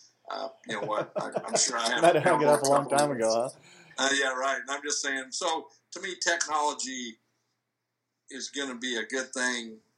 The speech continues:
Speaker 1: for years to come. So.
Speaker 2: Well, you've dangled a little carrot in front of us here, Kirk,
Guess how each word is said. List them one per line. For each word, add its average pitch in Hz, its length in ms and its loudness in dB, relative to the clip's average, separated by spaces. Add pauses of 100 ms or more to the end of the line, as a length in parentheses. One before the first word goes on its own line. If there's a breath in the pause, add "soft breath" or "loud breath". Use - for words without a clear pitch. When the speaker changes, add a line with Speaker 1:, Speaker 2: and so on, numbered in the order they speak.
Speaker 1:
for 110 240 -4
years 113 320 -2
to 98 120 -6
come. 98 380 -6
So. - 640 -2 (120)
Speaker 2:
Well, 143 140 2
you've 139 180 0
dangled 180 400 4
a 151 60 4
little 151 260 4
carrot 160 400 2
in 131 80 -4
front 139 260 -4
of 123 160 0
us 117 180 -4
here, 117 220 -2
Kirk, 120 380 0